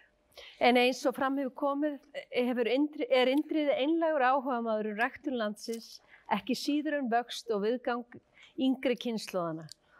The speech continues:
og vinnur að því hörðum höndum að planta út trjám í landi fyrir austan sem hann, í framtíðinni sem hann, og sem ha-, þar sem hann ætlar að villast í skóginum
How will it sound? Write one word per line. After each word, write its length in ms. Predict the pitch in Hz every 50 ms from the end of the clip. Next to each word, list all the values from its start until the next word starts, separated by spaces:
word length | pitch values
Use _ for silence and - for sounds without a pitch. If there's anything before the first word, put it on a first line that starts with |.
| - - - 208
og 80 | 208 220
vinnur 280 | 240 269 269 285 277 269
að 160 | 269 240 269
því 60 | 233 180 202
hörðum 360 | 254 262 320 294 339 311 254 233
höndum 360 | 262 247 233 - - 254 254
að 100 | 240 - -
planta 400 | 262 269 269 - _ - 269 240
út 340 | 254 247 - _ - - - - _ _ -
trjám 420 | - 247 240 233 233 240 247 233 208
í 40 | 190
landi 360 | 185 196 226 247 233 - 269 -
fyrir 240 | 220 196 180 165 190
austan 380 | 214 - - - 240 226 220 - - - - - - - - - - _ _ _
sem 360 | - - - 247 226 214 214
hann, 180 | 214 208 202 - - _ _ _ _ _ _ _ - - - 508 - _ _ _ _ _ _ - -
í 380 | - - 427 - 233 302 269 262 262 233 196
framtíðinni 760 | - - 262 262 277 269 - - - 302 262 254 262 262 254 -
sem 160 | - 269 240
hann, 120 | 220 233 233 - 226 - - -
og 380 | 240 262 240 226 233 - - -
sem 300 | - - - 262 240 226 220
ha-, 120 | 254 254 -
þar 180 | - 254 233 -
sem 120 | 262 247
hann 120 | 233 240 226
ætlar 200 | - 262 226 214
að 140 | 202 214 311
villast 460 | 320 320 - - 320 294 - - 277
í 40 | -
skóginum 600 | - - 240 226 233 226 226 214 214 214 214 208